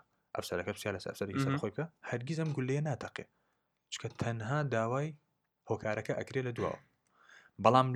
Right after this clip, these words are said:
Speaker 1: لەو چرکەی کە گولەکە تەقا، ئەم بەرەنجامە ڕوویدا،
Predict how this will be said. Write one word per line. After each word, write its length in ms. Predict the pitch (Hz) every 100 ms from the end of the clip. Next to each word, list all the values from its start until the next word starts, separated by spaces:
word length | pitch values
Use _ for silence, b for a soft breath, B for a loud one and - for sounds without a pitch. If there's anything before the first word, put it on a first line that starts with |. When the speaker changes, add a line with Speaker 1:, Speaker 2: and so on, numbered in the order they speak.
| 123
Speaker 1:
لەو 120 | 180
چرکەی 640 | 185 135 - - 113 95 -
کە 140 | 92 82 - 104
گولەکە 340 | 101 101 143 120
تەقا، 280 | - 117 117 156 _ _ _ _ _ _ _ -
ئەم 100 | 104
بەرەنجامە 440 | 101 101 104 117 131
ڕوویدا، 360 | 143 95 85